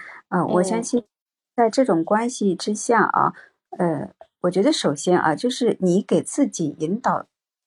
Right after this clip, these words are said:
Speaker 1: 在走向一个比较消极的一个，对，一个不好的一个路嘛。对，
Speaker 2: 嗯。
Speaker 1: 因为有的时候很多东西它是吸引来的，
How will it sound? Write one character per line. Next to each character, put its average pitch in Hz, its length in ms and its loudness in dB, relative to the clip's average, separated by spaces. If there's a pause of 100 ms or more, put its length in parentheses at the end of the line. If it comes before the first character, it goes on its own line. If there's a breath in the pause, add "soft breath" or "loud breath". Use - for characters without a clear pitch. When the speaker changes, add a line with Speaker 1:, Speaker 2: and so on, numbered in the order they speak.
(760)
Speaker 1:
在 269 180 6
走 165 380 -2
向 254 260 0
一 175 140 0
个 202 120 -2
比 185 160 -4
较 185 140 -4
消 247 340 2
极 220 140 -2
的 139 120 -2
一 180 120 -2
个， 196 180 2 (400 loud breath)
对， 190 280 2 (100)
一 214 140 -2
个 277 100 2
不 339 180 0
好 165 220 -2
的 - 80 -6
一 156 60 0
个 190 80 4
路 262 260 4
嘛。 147 160 -4 (500)
对， 208 200 4
Speaker 2:
嗯。 208 100 4
Speaker 1:
因 302 100 6
为 370 120 8
有 233 120 6
的 160 120 0 (300)
时 208 60 4
候 277 180 4
很 170 160 -2
多 196 80 0
东 247 160 0
西 254 160 -2
它 269 160 -2
是 277 160 -2
吸 277 260 -2
引 208 180 2
来 143 180 -6
的， 170 160 2